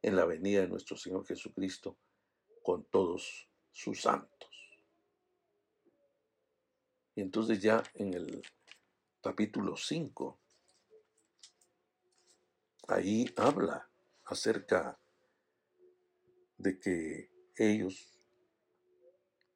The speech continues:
pues con lo que les dijo Pablo, ellos están abundando en amor los unos para con los otros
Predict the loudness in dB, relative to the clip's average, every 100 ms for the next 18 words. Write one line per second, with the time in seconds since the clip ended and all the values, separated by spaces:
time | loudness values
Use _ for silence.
0 | _ _ 0 0 -8 -10 -8 2 4 4
1 | -2 -6 -8 -6 -6 0 0 0 -4 -8
2 | -14 _ _ _ _ _ _ 0 0 -2
3 | -2 -2 0 -2 -2 -4 -2 -2 -6 -10
4 | -10 _ _ _ _ _ _ _ _ _
5 | _ _ _ _ -4 -2 -2 0 -2 -4
6 | _ _ _ _ _ _ _ _ _ -6
7 | -6 -6 -8 -8 -12 -16 -20 _ _ _
8 | _ _ _ _ _ _ _ _ 0 0
9 | 0 -4 -4 -6 -8 -18 -20 -20 _ _
10 | 0 0 0 -14 -18 -20 -20